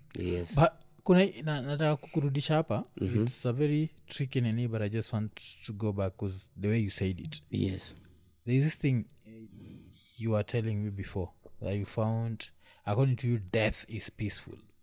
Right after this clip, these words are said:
Speaker 1: Man.
Speaker 2: So, at some point ulikuwa ume-, like, you'd given up?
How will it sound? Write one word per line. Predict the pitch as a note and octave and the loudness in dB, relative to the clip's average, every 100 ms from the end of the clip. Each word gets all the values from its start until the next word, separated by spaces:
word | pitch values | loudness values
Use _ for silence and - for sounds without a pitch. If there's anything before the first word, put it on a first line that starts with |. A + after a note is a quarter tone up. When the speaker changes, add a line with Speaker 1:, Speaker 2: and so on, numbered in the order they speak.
| _ - _ _ _ | _ -4 _ _ _
Speaker 1:
Man. | G3 G3+ G#3 | 4 6 12
Speaker 2:
So, | F#3+ F3 - - - - | 12 10 0 -20 -8 0
at | C#3 | 4
some | E3 D#3+ | 4 6
point | F#3 F#3+ F3 - | 6 6 4 0
ulikuwa | D3+ C#3+ C#3+ | -2 2 4
ume-, | C#3+ A3+ - _ _ _ - | 4 0 -4 _ _ _ -2
like, | C3 D#3+ | 0 2
you'd | C3 | 2
given | D3+ D3 C#3 | 4 4 4
up? | C3 | 0